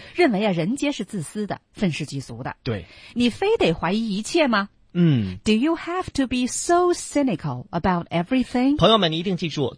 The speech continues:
Speaker 2: 对什么事情的怀疑啊，我们可以不要用这个 sustainable 啊，这样的词，也可以不用 doubt 这个词，我们可以用这个 cynical。Cynical 的后面要加上介词 about。你看，Do you have to be so cynical about everything？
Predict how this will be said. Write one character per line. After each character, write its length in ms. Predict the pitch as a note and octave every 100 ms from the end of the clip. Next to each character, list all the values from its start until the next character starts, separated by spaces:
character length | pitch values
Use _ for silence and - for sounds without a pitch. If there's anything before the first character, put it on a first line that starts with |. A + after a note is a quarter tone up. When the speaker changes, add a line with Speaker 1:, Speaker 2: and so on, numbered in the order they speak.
| -
Speaker 2:
对 220 | D#4 A3
什 240 | C#3+ G2+ E2+
么 160 | A#2+
事 160 | - F#3
情 100 | C#3
的 80 | A#2
怀 240 | - G2+
疑 160 | B2+ A2
啊， 100 | F#2+
我 120 | B2+
们 180 | G#3 C4+
可 100 | -
以 60 | -
不 100 | G3
要 140 | G3+
用 140 | B3 F3+
这 120 | E3
个 120 | C3+
sustainable 600 | - C#3 - C3 G2 D#2 -
啊， 100 | A2
这 120 | B2+
样 60 | G#2+
的 80 | G2
词， 340 | - F#2+ D#2 - -
也 100 | C3+
可 300 | B2+ - G3
以 20 |
不 80 | F3
用 160 | F3 C#3+
doubt 300 | D3 C#3+ G#2
这 100 | G#2+
个 60 |
词， 160 | G2+ A#2+
我 40 |
们 80 | A2
可 120 | G#2+
以 80 | C3+
用 160 | C3+ - _ _ _ _ _ -
这 140 | - D3+
个 80 | B2+
cynical。 540 | - F#3+ B2+ F#2 C#2+ - - -
Cynical 480 | - D#4+ E4 D#3 A#2
的 80 |
后 160 | A2+ D3
面 140 | A#2+
要 60 | G2
加 160 | C#3+ C3+
上 180 | C#3
介 260 | - C4+ D#3+
词 220 | - -
about。 500 | - - E3 A#2 E2 - -
你 100 | A#2
看， 200 | E3+ - - _ -
Do 140 | F3+
you 160 | G3+ C4
have 220 | G#3 F#3+
to 120 | - D#3+
be 140 | D#3
so 180 | - D3
cynical 560 | - - F3+ G#3 G3+
about 360 | G3 C#3 C#3 -
everything？ 840 | - D#3+ F3+ D3 B2 - G#2 F#2